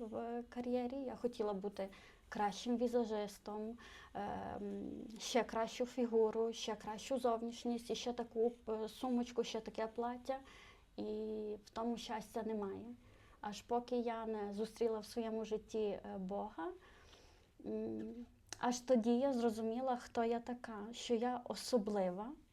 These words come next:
що я дійсно особлива. І я в кожній жінці тепер бачу дійсно цю красу.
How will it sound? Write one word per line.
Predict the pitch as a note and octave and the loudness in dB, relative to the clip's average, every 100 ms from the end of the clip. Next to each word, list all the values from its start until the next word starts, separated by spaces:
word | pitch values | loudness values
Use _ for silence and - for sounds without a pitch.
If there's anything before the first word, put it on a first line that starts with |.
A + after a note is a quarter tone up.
| - | -10
що | - A3+ | 2 6
я | G#3 | 6
дійсно | F#3+ B3+ C4+ B3 | 4 2 2 0
особлива. | G#3 - G#3+ G3 F#3 G#3 C#4+ - - - - | 0 0 0 2 0 -2 -8 -12 -20 -20 -4
І | A3 G#3+ | 0 4
я | G#3+ | 2
в | G#3 | 0
кожній | - A#3 A#3 B3 | 0 2 4 4
жінці | G#3+ A3+ A3+ B3 | 2 0 -2 -2
тепер | B3 A#3+ A3+ | -2 -2 -2
бачу | G#3 G#3 A3 - C4 | 0 0 0 -2 -2
дійсно | G3 G#3 G#3 B3 A#3 | 0 -2 0 0 0
цю | - A3 | 0 -2
красу. | - - - G#3 A#3 | -2 -8 -4 -2 -2